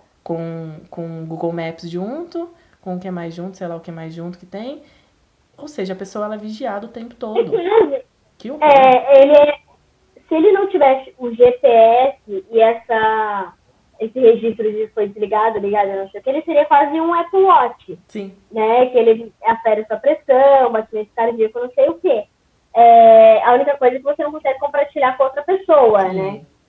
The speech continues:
Speaker 2: Mas seria basicamente isso. Agora, tem G P S, o caralho, a quatro, realmente, realmente.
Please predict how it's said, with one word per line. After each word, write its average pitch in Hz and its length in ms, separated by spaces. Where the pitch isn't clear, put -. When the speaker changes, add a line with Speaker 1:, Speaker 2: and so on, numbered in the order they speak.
Speaker 2:
Mas 233 440
seria 277 260
basicamente 269 500
isso. 403 220
Agora, 220 320
tem 226 260
G 233 120
P 233 100
S, 220 340
o - 40
caralho, 214 400
a - 20
quatro, 262 580
realmente, 208 600
realmente. 208 460